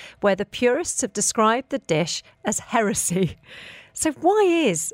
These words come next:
pineapple on pizza such a divisive topic? Well, to find out, I'm delighted to say I'm joined now in the studio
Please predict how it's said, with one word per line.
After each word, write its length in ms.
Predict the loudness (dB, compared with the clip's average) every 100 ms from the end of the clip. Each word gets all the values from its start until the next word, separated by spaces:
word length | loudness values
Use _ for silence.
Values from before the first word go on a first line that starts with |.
| -6
pineapple 520 | -2 0 0 0 -2
on 140 | 0 2
pizza 460 | 2 2 0 0
such 320 | 2 -2 -2
a 60 | -2
divisive 580 | -2 0 -2 0 -4 -4
topic? 360 | -6 -4 -2
Well, 200 | 0 0
to 100 | 0
find 240 | 0 2 2
out, 160 | 0
I'm 80 | -2
delighted 480 | -2 0 2 0 -4
to 20 |
say 120 | 0
I'm 140 | 0 0
joined 200 | 0 0
now 140 | 0
in 80 | 0
the 80 | -2
studio 320 | 0 0